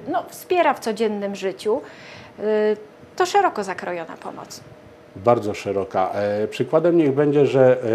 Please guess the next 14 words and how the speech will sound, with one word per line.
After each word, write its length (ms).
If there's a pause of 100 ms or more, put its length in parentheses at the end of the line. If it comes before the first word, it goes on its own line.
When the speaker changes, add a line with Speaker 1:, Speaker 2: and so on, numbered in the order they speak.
(380)
Speaker 2:
e, 160
uczestniczymy 560
również 260
w 60
programach 520
ogólnopolskich, 840 (1000)
e, 40
różnych 340
firm 300
i 60
instytucji. 640
Między 320
innymi, 420
e, 40